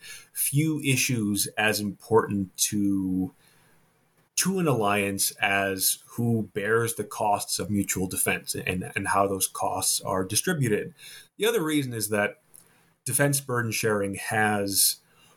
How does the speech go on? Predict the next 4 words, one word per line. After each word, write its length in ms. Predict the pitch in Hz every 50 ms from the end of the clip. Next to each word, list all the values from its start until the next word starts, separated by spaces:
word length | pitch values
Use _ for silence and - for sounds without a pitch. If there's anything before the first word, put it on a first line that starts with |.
| _ _ _ _ _ -
all 300 | 120 113 113 123 123 123
of 180 | 117 110 107
these 840 | 107 113 110 107 107 107 107 107 104 101 98 - - - - - - _ _ _ _ _ _ _ _ _ _ _ _ _ _ -
uni-, 520 | 117 113 120 120 117 117 127 139 139 -